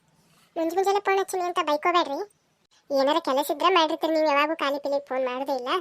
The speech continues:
ಆ, ಹೇಳ್ರಿ. ಅದೇನಿಲ್ಲ ರೀ, ನಾನು ನಿಮ್ಮಂತಕ್ಕೆ ಅರ್ಜೆಂಟ್ ಮಾತಾಡ್ಬೇಕು. ಇವತ್ತ ಬೀಗನ್ ಕರ್ಕೊಂಡ ನಮ್ಮ ಮನೆಗ್ ಬರಕ್ಕಾಗತ್ತಾ? ಏನಾತ್ರಿ? ಅಲ್ಲ, ಎಲ್ಲ ಆರಾಮೈತಲ್ಲ?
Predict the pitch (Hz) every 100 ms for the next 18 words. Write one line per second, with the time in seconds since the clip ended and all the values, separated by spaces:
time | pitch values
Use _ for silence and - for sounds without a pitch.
0 | - - - - 320 392 381 254 214 _
1 | _ _ _ _ _ - 302 277 330 403
2 | 359 320 403 - _ - 285 285 294 294
3 | 330 277 277 392 403 311 320 320 320 302
4 | 403 _ _ _ - 302 277 277 262 254
5 | 240 277 330 339 320 311 285 269 247 _
6 | _ _ - 311 277 294 330 320 320 302
7 | 285 330 - _ _ _ _ _ _ _
8 | _ _ _ _ _ _ _ _ - 320
9 | 349 427 392 339 330 - _ _ _ _
10 | _ _ 349 359 330 285 - 294 285 392
11 | 359 370 403 311